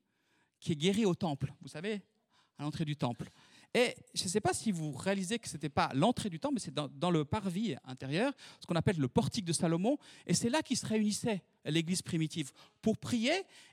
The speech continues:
et il se passait des choses. Et pour vous montrer une image de ce que c'est, euh, le temple, voici le portique de Salomon. Donc, c'était sur cette aile. Euh, donc, faut imaginer qu'il y a des gens partout.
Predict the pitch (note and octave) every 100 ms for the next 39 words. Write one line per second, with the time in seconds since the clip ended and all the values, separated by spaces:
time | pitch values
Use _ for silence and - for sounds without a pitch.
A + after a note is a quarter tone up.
0 | _ A#3 A#3+ - A#3 C#4 C#4 - E4+ D4
1 | D3 B2 E3 - _ _ _ E3 A#3 G#3+
2 | - F#3+ G3+ E4+ C#4 G3+ F3 C#4 C#4+ E3+
3 | - F#3 - B3 F#3 - D#3 C#3 C#3 -
4 | D4+ C#4 B3+ D#4 A3+ G#3 - - - -
5 | - - - D3+ G#3+ G#3+ G#3 F#3 B2 -
6 | - - D#4+ - - A#3 C4 B3 A3 -
7 | E3+ - G3 C#4 F3 C3+ - - - C3+
8 | C#3 D#3 G3 - D#3 D#3+ D#3+ D#3 G#3+ -
9 | A#2+ B2 B2+ C3+ D#3 - A3+